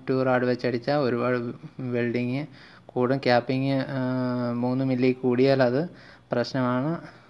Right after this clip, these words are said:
ആ, അത് റിജക്റ്റ് ആണ്. അതുകൊണ്ടാണ് ഇപ്പം ഇത് ആറ് milli തിക്നെസ്സേ ഉള്ള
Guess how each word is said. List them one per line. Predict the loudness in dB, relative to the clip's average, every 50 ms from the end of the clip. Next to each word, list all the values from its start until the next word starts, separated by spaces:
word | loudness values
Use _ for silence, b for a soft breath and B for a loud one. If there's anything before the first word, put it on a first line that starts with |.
| B -6
ആ, | -4 -4 -2 -2
അത് | 0 0 0 0 0
റിജക്റ്റ് | 0 0 0 -2 -2 -2 -4 -4
ആണ്. | -4 -2 -2 -2
അതുകൊണ്ടാണ് | -4 -4 -4 -4 -4 -4 -4 -2 -2 -2 -2 -2 -4
ഇപ്പം | -6 -4 -6 -6 -6 -6 -8 -8 -6
ഇത് | -4 -2 0 0 2 2 2 0 -2
ആറ് | -2 0 2 2 4 4
milli | 2 2 0 2 2 0 0 0
തിക്നെസ്സേ | -2 -4 -2 -2 -2 -2 -2 -2 -2 -2
ഉള്ള | 0 -2 -2 -4 -4